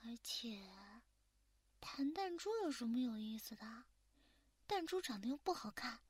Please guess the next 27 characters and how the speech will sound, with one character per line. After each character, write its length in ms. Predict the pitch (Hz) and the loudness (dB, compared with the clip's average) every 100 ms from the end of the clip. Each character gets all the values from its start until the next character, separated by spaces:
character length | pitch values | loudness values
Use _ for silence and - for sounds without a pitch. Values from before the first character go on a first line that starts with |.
| _ _ _ _ _ _ | _ _ _ _ _ _
弹 200 | - 359 | 0 2
来 140 | 480 | 2
弹 200 | 466 381 | 2 -2
去 160 | 370 453 | 0 0
的， 180 | 403 240 - - _ _ _ | 0 -6 -10 -20 _ _ _
没 160 | 359 480 | -2 -2
什 80 | |
么 140 | 381 330 | 0 -2
意 160 | 320 | -2
思 100 | 285 | -4
嘛。 320 | 233 226 269 311 _ _ _ _ _ _ _ - - - - _ _ - _ _ _ _ _ - - _ _ _ _ _ _ _ _ _ _ _ | -4 -4 -6 -10 _ _ _ _ _ _ _ -20 -20 -20 -20 _ _ -20 _ _ _ _ _ -20 -20 _ _ _ _ _ _ _ _ _ _ _
山 260 | - - 415 466 | -8 -2 0 0
卡 340 | - 285 233 | -2 -2 -2
又 120 | 226 247 | -2 -4
是 120 | 240 | -4
什 100 | 226 | -4
么 100 | 214 | -6
东 240 | 220 214 220 | -6 -8 -8
西 180 | - | -10
啊？ 380 | 185 190 220 269 _ _ _ - _ _ _ _ _ _ - _ | -10 -12 -12 -14 _ _ _ -20 _ _ _ _ _ _ -20 _
用 180 | - 349 | -2 -2
手 200 | 330 302 | 2 2
掌 160 | 311 277 | 6 4
扇 320 | - 339 359 | 6 6 4
吗？ 240 | 381 349 - - - - _ - _ _ - _ _ _ - | 0 -6 -10 -20 -20 -20 _ -20 _ _ -20 _ _ _ -14
扇 280 | - 392 427 | -2 0 2
飞？ 280 | 453 440 | 0 -4